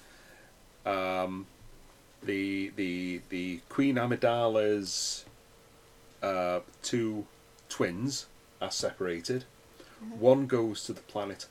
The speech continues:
Speaker 1: Alderaan,
Speaker 2: Mm-hmm.
Speaker 1: the Princess Leia. The other becomes a farm boy on Tatooine, with Obi-Wan Kenobi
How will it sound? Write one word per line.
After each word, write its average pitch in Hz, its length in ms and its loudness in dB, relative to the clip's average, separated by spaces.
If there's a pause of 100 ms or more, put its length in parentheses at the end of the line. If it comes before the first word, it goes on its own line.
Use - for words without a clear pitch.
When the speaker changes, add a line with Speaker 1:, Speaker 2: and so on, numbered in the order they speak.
(140)
Speaker 1:
Alderaan, 104 560 0 (440)
Speaker 2:
Mm-hmm. 214 200 -8 (420)
Speaker 1:
the 104 80 -12
Princess 110 640 -6 (160)
Leia. 98 320 -4 (760)
The 113 160 2
other 131 200 4
becomes 120 400 -6
a 123 60 -6
farm 147 420 0
boy 82 360 -6
on 95 120 -8
Tatooine, 113 720 -6 (1000)
with 104 600 2 (100)
Obi-Wan 123 500 2
Kenobi 107 680 -4